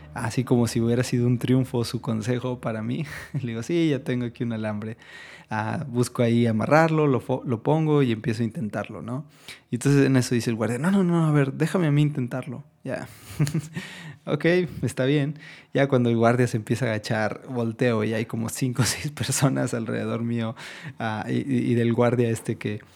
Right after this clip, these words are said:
que está tratando de ayudarme. Ya. Ah, y empieza él a, a intentarlo y, y logró hacer algo. Yo ya había avanzado un poco,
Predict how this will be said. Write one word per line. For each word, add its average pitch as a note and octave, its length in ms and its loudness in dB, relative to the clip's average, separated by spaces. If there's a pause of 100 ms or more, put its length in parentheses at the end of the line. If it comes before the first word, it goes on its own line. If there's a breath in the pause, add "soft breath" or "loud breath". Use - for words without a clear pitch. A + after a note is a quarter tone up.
(140)
que B2 80 -8
está A2+ 180 -4
tratando A2+ 400 0
de A2 80 0
ayudarme. A2 600 -2 (920)
Ya. A2+ 320 -6 (440 loud breath)
Ah, A#2 420 -6
y A#2+ 320 2
empieza C#3+ 520 4
él A#2+ 300 -4
a, - 280 -8
a B2 60 2
intentarlo A#2 760 -2
y, A2 320 -8
y A#2 220 0
logró A#2+ 540 2
hacer D#3 280 2
algo. C#3 240 4
Yo E3 140 4
ya G#3 180 2
había E3+ 260 0
avanzado D#3 420 0
un C#3+ 100 0
poco, B2+ 340 2